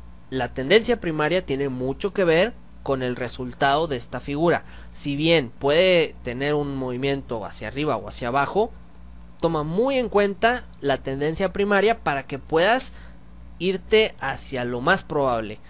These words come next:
Es decir, si viene de arriba hacia abajo, lo más probable es que continúe con esa tendencia. Si viene de abajo hacia arriba, lo más probable es que continúe con esa tendencia. Así que por esa razón se les toma como patrones de continuidad,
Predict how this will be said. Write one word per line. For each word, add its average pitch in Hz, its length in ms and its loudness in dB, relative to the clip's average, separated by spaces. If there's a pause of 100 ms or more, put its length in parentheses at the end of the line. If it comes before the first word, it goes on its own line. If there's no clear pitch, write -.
(120)
Es 135 140 -2
decir, 160 340 2
si 120 220 -10
viene 147 460 0 (600)
de 120 200 -4
arriba 139 260 0
hacia 147 220 -2
abajo, 131 480 0 (640)
lo 131 140 -4
más 123 180 -6
probable 160 320 2
es 165 80 -2
que 151 160 -4
continúe 127 600 -4
con 123 160 -6
esa 117 180 -8
tendencia. 107 560 -10 (220)
Si - 160 -8
viene 131 260 0
de 104 60 -4
abajo 113 300 -4
hacia 190 180 2
arriba, 165 300 0
lo 131 120 -2
más 117 200 -6
probable 151 360 -2
es 170 80 -4
que 143 160 -6
continúe 120 640 -4
con 131 160 -4
esa 123 200 -8
tendencia. 104 540 -10 (380)
Así 123 260 -4
que 123 140 -2
por 110 220 -4
esa 220 160 0
razón 202 320 -2
se 180 140 -2
les 135 220 -4
toma 151 300 -2
como 135 220 -8
patrones 131 500 -6
de 143 100 -4
continuidad, 120 720 -2